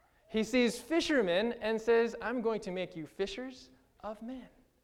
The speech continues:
He takes them where they are and wants to transform them into something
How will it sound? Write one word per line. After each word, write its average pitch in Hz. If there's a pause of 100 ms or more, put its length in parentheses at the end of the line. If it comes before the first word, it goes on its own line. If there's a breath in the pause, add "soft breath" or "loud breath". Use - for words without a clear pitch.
(400 soft breath)
He 220
takes -
them 208
where 240
they 226
are 208
and 180
wants 190
to 185
transform 196
them 220
into 165
something 175